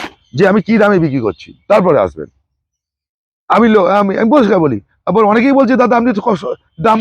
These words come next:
কমে বিক্রি করছেন তো, অনেক জায়গায় এর বেশি দাম।" সেটা আপনার বেশ হয়, অনেক গাছের দাম বেশি লাগতে পারে, অনেক গাছে কম, কম লাগতে পারে। বিভিন্ন লোক বিভিন্ন দামে বিক্রি করে, তার, তার মাল অনুযায়ী।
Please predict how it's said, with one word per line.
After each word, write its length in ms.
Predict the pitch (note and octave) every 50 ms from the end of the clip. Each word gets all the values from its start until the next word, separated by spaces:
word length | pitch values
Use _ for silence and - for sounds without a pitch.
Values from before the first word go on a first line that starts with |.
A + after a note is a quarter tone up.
| G3+
কমে 200 | A3 A3+ A3+ A#3
বিক্রি 200 | G3 G#3 F3 F3
করছেন 280 | D#3 E3 C#3+ - C3+ B2+
তো, 160 | - A#2+ - - -
অনেক 160 | G3 G#3+ A3
জায়গায় 220 | G#3+ A3 A3 A3
এর 80 | A3+ G#3+
বেশি 180 | A3 G3+ F3
দাম।" 140 | D3 A#2 F#2+ - _ _ _ _ -
সেটা 240 | - C4 A3+ C#4 A#3+
আপনার 240 | A3 G3 G3+ F#3+ E3
বেশ 200 | C#3+ C#3 G#2+ -
হয়, 100 | F2+ D#2 - _ _ _
অনেক 200 | - G#3 A3 A3+
গাছের 200 | G#3+ A3+ G3 A3
দাম 160 | F3+ G3 G3
বেশি 180 | F#3 G3+ F3+ G#3
লাগতে 220 | A#3 A3 G#3 G3 A3
পারে, 120 | G#3 G3
অনেক 180 | G#3 F#3+ F3+ E3
গাছে 140 | F3 F3 E3
কম, 260 | - E3 E3+ E3+ D#3+
কম 240 | D3 - F#3 G#3 G3+
লাগতে 240 | G3 F3 - -
পারে। 200 | A#2+ A2+ G#2 F#2+ - _ _ _ _ _ -
বিভিন্ন 200 | E3+ G3+ G3+ G#3+
লোক 140 | A3+ A3+ G3+
বিভিন্ন 280 | E3+ G3 G3+ G3+ G#3
দামে 260 | F#3+ F#3 F#3+ G#3+ A#3 A3
বিক্রি 240 | F#3+ E3 - D#3 C#3+
করে, 220 | G#2+ G2 F2+ E2 - _ _ _ _ _ _ _ -
তার, 200 | A#3 A3+ A3 F#3+
তার 260 | F3 - G#3+ G#3+ F#3+
মাল 200 | F#3+ F3+ F3+ F3
অনুযায়ী। 360 | D#3 D3 C3+ A#2+ G2+ F#2+ E2